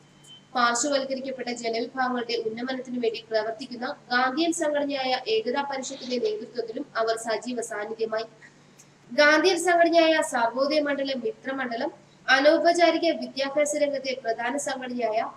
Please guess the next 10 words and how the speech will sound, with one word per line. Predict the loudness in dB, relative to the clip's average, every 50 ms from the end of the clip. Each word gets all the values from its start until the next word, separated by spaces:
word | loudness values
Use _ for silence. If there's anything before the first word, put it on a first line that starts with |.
| -10 -6
പി | -4 -2
എൻ | 0 0 0 0
പണിക്കർ | 2 2 0 0 0 -4 -4 -4
രൂപീകരിച്ച | -6 -8 -8 -6 -4 -4 -4 -4 -2 -4 -4 -4 -4 -6
ക്യാൻഫെഡ് | -4 -2 -2 -2 -2 -4 -4 -4 -4 -4 -6 -6
ഭാരവാഹിയുമായിരുന്നു. | -4 -2 -2 -2 -2 -2 -4 -4 -4 -4 -6 -6 -4 -4 -4 -6 -6 -8 -12 -12 -14 _ _ _ _ -20 -20 _ _ _ _ -20 -14
ഗ്രാമ | -8 -2 0 2 2 2 2 0 0 -2 -4 -6 -4
പുനർനിർമ്മാണ | -2 -2 0 -2 -2 -2 -2 -2 -2 -2 -4 -4
പ്രവർത്തനങ്ങൾ | -6 -6 -6 -6 -6 -8 -8 -10 -8 -8 -6 -2
നടത്തുന്ന | -2 -2 -2 -2 -4 -8 -6 -6 -8